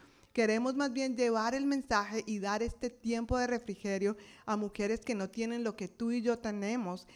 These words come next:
y es ese refugio en nuestro Padre Celestial. Hemos estado hablando con un equipo pequeño de trabajo para esta reunión, y de verdad que el Señor nos ha bendecido en este tiempo, nos ha dado ideas. Así que queremos este día servirles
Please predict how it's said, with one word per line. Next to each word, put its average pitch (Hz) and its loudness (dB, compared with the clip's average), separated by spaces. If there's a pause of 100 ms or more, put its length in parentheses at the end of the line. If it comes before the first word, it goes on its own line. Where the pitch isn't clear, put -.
(120)
y 226 2
es 202 2
ese 240 0
refugio 208 -4
en 226 -2
nuestro 202 -4
Padre 175 -4
Celestial. 185 -8 (360)
Hemos 208 2
estado 226 4
hablando 226 4
con 240 0
un 202 -4
equipo 240 0
pequeño 214 0
de 247 2
trabajo 202 2
para 220 2
esta 190 -4
reunión, 208 0 (380)
y 233 6
de 226 12
verdad 220 6
que 294 0
el 294 -2
Señor 226 2 (220)
nos 220 0
ha 226 4
bendecido 226 0
en 208 -4
este 208 -2
tiempo, 220 -2
nos 208 -4
ha 190 2
dado 185 4
ideas. 226 8 (420)
Así 214 0
que 269 -2
queremos 226 2
este 240 0
día 240 2
servirles 214 -2